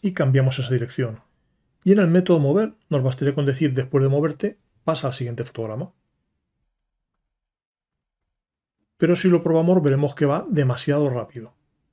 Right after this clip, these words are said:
Con eso de que el juego va a cincuenta fotogramas, van a cambiar de imagen cincuenta veces por segundo. Ahí lo tenemos, es un cambio tan rápido que casi ni se aprecia.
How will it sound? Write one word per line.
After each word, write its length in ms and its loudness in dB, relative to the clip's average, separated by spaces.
Con 180 2
eso 160 0
de 60 0
que 80 2
el 60 2
juego 220 2
va 40 0
a 60 -4
cincuenta 420 -2
fotogramas, 600 -2
van 180 -4
a 80 -6
cambiar 300 0
de 80 -2
imagen 260 -4
cincuenta 420 -2
veces 220 -8
por 120 -12
segundo. 420 -4
Ahí 100 -2
lo 80 -10
tenemos, 300 -4
es 60 -8
un 120 2
cambio 320 0
tan 180 -2
rápido 460 -2
que 140 -2
casi 260 -2
ni 80 0
se 140 -2
aprecia. 440 -8